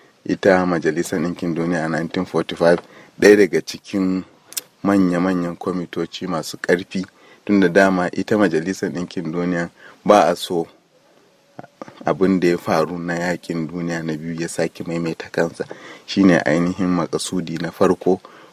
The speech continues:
wanda ya sa aka kafa Majalisar Ɗinkin Duniya. To, ita wannan kwamitin tsaro ɗin, ita ne aka bata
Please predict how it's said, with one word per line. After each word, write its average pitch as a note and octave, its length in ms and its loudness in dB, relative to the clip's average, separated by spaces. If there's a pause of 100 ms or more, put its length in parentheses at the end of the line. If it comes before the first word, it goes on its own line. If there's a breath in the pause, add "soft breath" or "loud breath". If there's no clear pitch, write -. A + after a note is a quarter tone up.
(100)
wanda F2+ 320 4
ya D#2 80 0
sa E2 220 -4
aka - 160 -8
kafa E2+ 260 -8
Majalisar D#2 560 -6
Ɗinkin E2+ 400 -8
Duniya. D2+ 240 -6 (380 loud breath)
To, E2+ 120 0
ita - 320 6
wannan G2 480 4
kwamitin F2+ 640 -8
tsaro D#2+ 360 2
ɗin, F#2 220 -6 (800 loud breath)
ita G#2+ 240 6
ne G2 160 8
aka F2 380 0
bata E2+ 440 0